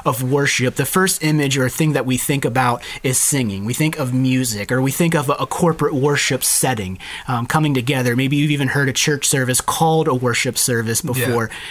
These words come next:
Speaker 1: People think of that, like, you know, corporate coming together, worshiping all together.
Speaker 2: Mm-hmm.
Speaker 1: Um, but the first thing I think we can really dive into is this idea, the difference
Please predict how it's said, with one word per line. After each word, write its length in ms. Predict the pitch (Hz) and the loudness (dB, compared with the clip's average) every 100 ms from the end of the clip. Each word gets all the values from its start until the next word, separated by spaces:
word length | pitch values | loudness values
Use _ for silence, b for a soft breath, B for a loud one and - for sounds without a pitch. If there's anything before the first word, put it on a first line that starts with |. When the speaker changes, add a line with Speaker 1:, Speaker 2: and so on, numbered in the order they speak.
| B | B
Speaker 1:
People 220 | 147 135 | -2 -2
think 220 | - 151 | -2 0
of 140 | 131 120 | -2 0
that, 240 | 127 123 | -2 -2
like, 300 | 120 117 - B B B | -4 -6 -8 B B B
you 120 | 143 | -2
know, 280 | 127 113 117 - - | -2 -2 -4 -10 -12
corporate 540 | - 180 160 160 135 131 | -4 0 0 2 0 2
coming 300 | 165 156 139 | 0 2 0
together, 440 | 127 135 135 135 | 0 0 0 0
worshiping 540 | 127 139 139 135 139 131 | 2 2 2 0 2 2
all 120 | 131 | 2
together. 560 | 131 120 131 131 127 | 0 0 0 0 0
Speaker 2:
Mm-hmm. 360 | 117 139 131 123 | 0 -4 -2 0
Speaker 1:
Um, 120 | 135 | 0
but 80 | 139 | 0
the 60 | 160 | 0
first 240 | 247 262 | 0 2
thing 120 | 196 | 2
I 80 | 170 | 0
think 220 | 160 160 | 2 0
we 80 | 139 | 0
can 180 | 131 135 | 0 0
really 280 | 139 143 135 | 0 0 0
dive 300 | 135 123 117 | 0 0 0
into 320 | 131 127 127 | 0 0 0
is 100 | 123 | 2
this 160 | 131 135 | 0 0
idea, 520 | 127 143 139 170 175 | 0 0 2 2 2
the 80 | 135 | 0
difference 720 | 127 180 190 - 131 127 - | 0 0 0 0 0 2 -2